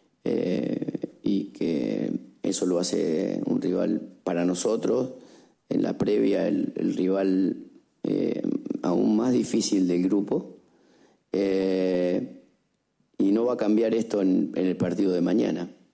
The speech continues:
Entonces tenemos que tener claro el partido que nos va a tocar jugar. Si nos ponemos ansiosos contra un rival, eh, que tiene un orden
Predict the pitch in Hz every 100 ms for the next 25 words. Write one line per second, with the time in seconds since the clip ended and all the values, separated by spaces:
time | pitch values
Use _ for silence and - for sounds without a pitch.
0 | _ _ _ _ _ - 90 101 107 101
1 | 107 95 95 101 98 120 101 98 95 85
2 | 104 92 87 90 87 87 87 - 123 -
3 | - - - - - - 87 95 101 101
4 | 92 92 107 113 98 87 87 87 92 87
5 | 92 92 87 92 - - _ _ _ _
6 | - 92 87 85 82 - - 92 92 87
7 | 90 95 92 92 87 92 92 -